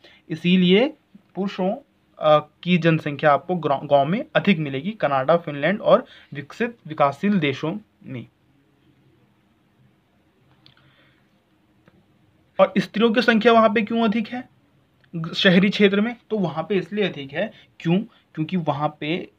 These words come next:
महिलाओं के विकास का स्तर ऊंचा है, वो पढ़ी लिखी हैं, उनको नौकरी मिल जाती है, उनको, अ, सर्विस करने का मौका मिल जाता है और वहाँ के जो समाज है वो,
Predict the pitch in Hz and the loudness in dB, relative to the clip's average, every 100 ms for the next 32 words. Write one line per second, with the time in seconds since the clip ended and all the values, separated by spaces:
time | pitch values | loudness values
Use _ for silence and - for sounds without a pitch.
0 | - 160 147 151 151 202 220 170 139 135 | -10 -6 -2 4 6 6 2 -2 -2 -2
1 | 139 131 139 131 - 196 - 143 131 139 | -2 0 -2 -2 -2 -4 -4 -8 -6 -2
2 | 156 165 143 - 139 165 180 180 185 185 | -2 -2 -6 -4 -2 0 0 -2 -4 -4
3 | 160 156 151 151 139 139 165 175 175 175 | -4 -4 -6 -4 -6 -6 -4 -2 0 2
4 | 175 175 190 180 202 202 156 147 156 156 | 2 0 -2 0 0 -2 -12 -14 -14 -16
5 | _ _ - 139 139 135 135 147 175 190 | _ _ -14 -10 -8 -8 -8 -4 -2 -2
6 | - 170 170 165 170 165 175 170 170 165 | -2 0 0 0 2 2 2 0 2 4
7 | 160 170 165 202 233 - 180 269 156 143 | 4 4 4 2 0 0 2 2 -4 -4
8 | 180 214 214 208 220 - - 151 156 196 | -4 -2 -4 -4 -8 -10 -6 0 4 4
9 | 175 160 185 277 | 4 -2 -2 -4